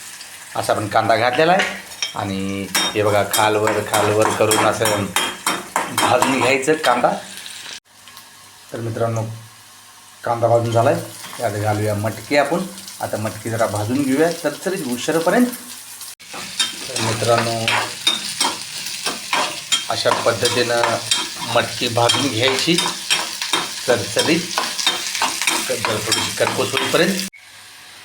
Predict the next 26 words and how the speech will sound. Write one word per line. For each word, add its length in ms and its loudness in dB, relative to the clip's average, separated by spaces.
तर 60 -8
मित्रांनो 480 2
मटकी 300 -2
भाजून 300 2
झाल्या, 260 2
आपण 240 -4
यात 100 4
जराशी 420 2
हळद 260 2
घालूया. 360 4
मित्रांनो 540 2
मी 260 -2
एकटाच 300 2
मोबाईल 280 2
धरतोय, 240 0
मी 240 -2
व्हिडिओ 240 -2
करतोय, 360 0
त्यामुळे 280 -2
जरा 460 6
तकलीफ 400 -2
होते, 220 -2
समजावून 300 0
घ्या. 120 0
तर 60 -8
मित्रांनो 720 6